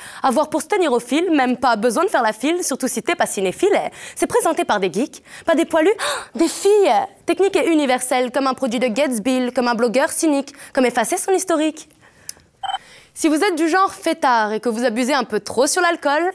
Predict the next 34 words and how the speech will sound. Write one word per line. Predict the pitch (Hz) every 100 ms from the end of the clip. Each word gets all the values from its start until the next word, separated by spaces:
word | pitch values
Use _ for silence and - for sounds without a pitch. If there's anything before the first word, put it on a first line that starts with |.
| -
il | 233 247
existe | 214 320 -
une | 294
application | 294 302 302 311
iPhone | 330 381 - 175 175 175 -
qui | 220
va | 226
vous | 226
permettre | 240 226 208
d'évaluer | 302 349 339 359
le | 339
niveau | 294 320 381
de | 311
votre | 269 -
mine | 247 285 349
hebdomadaire. | 277 220 226 190 175 170 170 - _ _ - - - -
Le | 254
challenge | 247 330 359 370 -
commence | 254 202 170 - -
au | 226
moment | 254 269 294 269
où, | 180 - _ -
bourré, | 196 247 254 320 440 - - -
vous | 240
tentez | 294 311 359
d'acheter | 294 - 247
sur | -
l'Apple | 226 247 285
Store | - - 330 330
Brittle | 247 302 285 -
Ace | 294 330 320
pour | 214
soixante-dix-neuf | - 277 330 277 277 311
centimes. | - 226 - 156